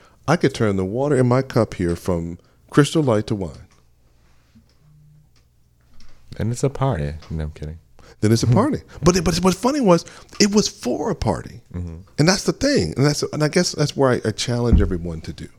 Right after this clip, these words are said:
Speaker 1: right? Is to read it and understand the context. In that party atmosphere, Jesus was at a party,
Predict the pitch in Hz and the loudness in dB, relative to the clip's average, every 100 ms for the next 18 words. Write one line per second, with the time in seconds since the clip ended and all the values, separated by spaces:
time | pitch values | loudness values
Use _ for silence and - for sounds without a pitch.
0 | _ - - 92 101 - _ _ _ _ | _ -20 -10 -8 -8 -14 _ _ _ _
1 | 135 123 113 95 107 113 98 95 92 87 | 0 2 2 2 2 2 2 2 2 0
2 | - 95 85 - 120 107 92 - - - | 2 2 0 0 2 2 0 -8 -12 -18
3 | - 104 107 - - 135 156 123 - 87 | -6 0 0 0 2 4 4 0 -4 -6
4 | - - - 90 - 101 120 120 113 92 | -6 -8 -6 -4 -4 -2 -2 -2 -4 0
5 | 95 - 175 240 - | 0 0 -2 -2 -10